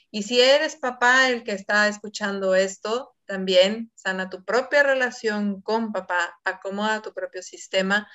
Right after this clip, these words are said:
para que puedas mirar a tus hijos desde esta nueva visión con tus propios lentes y también permitirte vivir esta experiencia de ser el padre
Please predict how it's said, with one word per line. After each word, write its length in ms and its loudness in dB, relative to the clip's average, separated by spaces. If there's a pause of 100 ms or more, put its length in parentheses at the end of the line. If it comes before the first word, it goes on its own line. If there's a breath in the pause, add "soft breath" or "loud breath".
(240 loud breath)
para 200 0
que 120 -8
puedas 360 -6
mirar 260 -2
a 120 -6
tus 300 -18
hijos 680 -4 (460 soft breath)
desde 560 0
esta 720 2
nueva 420 -4
visión 640 -4
con 220 -8
tus 180 -12
propios 440 -8
lentes 680 -4
y 160 -10
también 540 -4
permitirte 800 -4
vivir 380 -8 (160)
esta 240 -10
experiencia 1000 -8 (220)
de 580 -4 (320)
ser 520 -2 (680)
el 220 -10
padre 260 -14